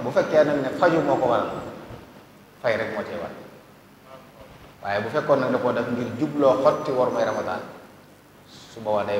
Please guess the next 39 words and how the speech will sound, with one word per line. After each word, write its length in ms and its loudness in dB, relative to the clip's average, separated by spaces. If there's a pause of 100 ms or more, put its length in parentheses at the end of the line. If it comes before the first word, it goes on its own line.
fay 160 -4
kafaara. 320 -8 (840)
Waaye 180 -4
comme 160 -4 (460)
daa 120 0
mel 140 -4
ne 60 -4
moom 260 -4
nag 240 -6
docteur 320 -2
yi 160 -4
ñoo 240 -4
ko 160 -4 (360)
laaj 200 0 (160)
loolu 240 -6
ngir 160 -6
faj 120 -4
ko, 180 -12 (520)
ngir 140 -6
seet 240 0 (400)
aw 80 -4
yaramam, 400 -2 (760)
boobaa 220 -2
moom 260 -6
jubluwut 380 -2
a 40 0
xotti 320 -2 (640)
war 140 -8
may 140 -4
Ramadan, 340 -4
waaye 160 -4
day 80 -4
faju. 220 -10 (720)
Donte 280 6
nag 160 4
li 160 0
gënoon 320 4 (880)
mooy 140 -6
mu 100 -8